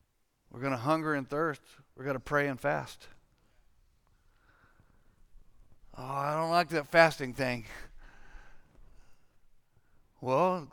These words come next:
nobody does. But I love the results. I love what God does and how he answers. I love how he grows me in those times.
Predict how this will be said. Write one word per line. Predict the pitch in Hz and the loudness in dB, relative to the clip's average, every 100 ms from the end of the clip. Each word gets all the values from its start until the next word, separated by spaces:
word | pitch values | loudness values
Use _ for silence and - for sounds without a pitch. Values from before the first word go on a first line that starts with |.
| - | -18
nobody | - 107 113 143 240 160 127 | -18 -16 -4 0 4 6 6
does. | 123 117 104 - - - - - - - - - - _ _ | 8 6 6 -2 -8 -14 -12 -12 -12 -16 -20 -20 -20 _ _
But | 143 | 4
I | 135 | 6
love | 123 123 147 180 | 6 4 2 2
the | 143 | -2
results. | 123 117 110 139 123 - - - _ _ _ _ _ _ _ _ _ _ _ _ - | -8 -8 -4 -4 -4 -14 -18 -20 _ _ _ _ _ _ _ _ _ _ _ _ -4
I | 127 | 0
love | 131 139 160 | 2 4 4
what | 165 123 | 2 2
God | 127 117 | 2 2
does | 113 117 127 110 | 0 -2 -2 -6
and | 113 | -6
how | 113 117 | -2 -2
he | 120 | -2
answers. | 113 120 107 - - - - - - - - - - | -8 -10 -12 -14 -16 -16 -16 -18 -20 -20 -20 -10 -2
I | |
love | 131 127 147 156 135 | 0 4 4 4 2
how | 135 135 | 4 4
he | 135 | 4
grows | 120 120 127 135 113 | -2 0 0 0 -6
me | 113 107 113 - - - - - - - - - | -6 -8 -10 -20 -20 -20 -20 -20 -20 -20 -16 -8
in | 120 | -4
those | 123 113 | -4 -4
times. | 127 120 113 104 - | 0 0 0 -6 -18